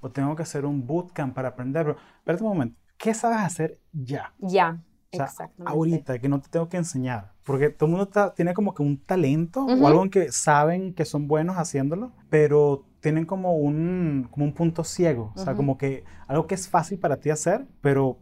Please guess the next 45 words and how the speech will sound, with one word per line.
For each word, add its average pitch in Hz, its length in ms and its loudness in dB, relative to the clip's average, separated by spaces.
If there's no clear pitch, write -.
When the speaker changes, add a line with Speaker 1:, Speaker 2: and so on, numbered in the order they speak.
Speaker 1:
para 117 160 -2
ti 117 80 -8
es 117 120 -10
fácil 160 260 -6
hacer, 247 260 -4
entonces 156 320 -4
no, 175 440 -2
no 131 120 -2
le 147 120 0
das 156 200 2
la 170 80 -2
mayor, 135 480 -2
mm, 160 360 -6
importancia. 131 680 -4
Speaker 2:
Ujú. 185 300 -12
Speaker 1:
De 123 100 -6
pronto 123 220 -4
nosotros 190 160 -2
estamos 190 200 -2
hablando 196 260 -6
castellano, 147 720 -6
perfecto, 147 600 -4
pero 120 500 0
te 139 100 -4
vas 123 120 0
a - 20 -2
un 156 80 -2
negocio, 180 340 -6
"Oye, 143 160 -8
estoy 123 200 -14
como 160 220 -8
un 135 160 -2
loco 151 280 -4
buscando 135 480 -8
gente 151 380 -8
que - 120 -12
sepa 127 260 -14
hablar 151 180 -8
los 143 140 -8
dos 139 160 -6
idiomas, 151 520 -8
que 127 180 -14
sepa 131 320 -14
hacer 143 240 -10
esto", 147 240 -6